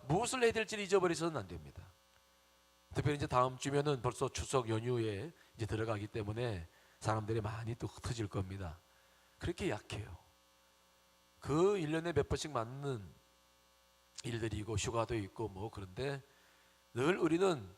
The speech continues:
주님께 집중하기보다는, 어, 여러 가지 일들로 마음을 빼앗기고 살 때가 참 많이 있어요. 하지만 우리가 어떤 일을 맡던 어떤 상황이 전개되든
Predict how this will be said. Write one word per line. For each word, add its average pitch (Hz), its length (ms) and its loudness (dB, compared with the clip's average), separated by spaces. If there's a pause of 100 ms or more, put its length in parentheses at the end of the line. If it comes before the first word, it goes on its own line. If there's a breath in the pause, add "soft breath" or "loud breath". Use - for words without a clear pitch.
주님께 127 340 -2
집중하기보다는, 98 1040 -6 (880 soft breath)
어, 92 640 -6 (320)
여러 - 120 -10
가지 165 400 -4
일들로 135 600 2
마음을 98 300 -4
빼앗기고 101 720 -4 (180 loud breath)
살 - 180 -6
때가 87 180 -10
참 92 220 -10
많이 - 260 -18
있어요. 98 480 -16 (640 soft breath)
하지만 117 540 0 (360 soft breath)
우리가 127 460 6 (160)
어떤 190 380 0
일을 160 460 -2
맡던 113 480 -2
어떤 120 300 -4
상황이 139 480 0
전개되든 110 800 -4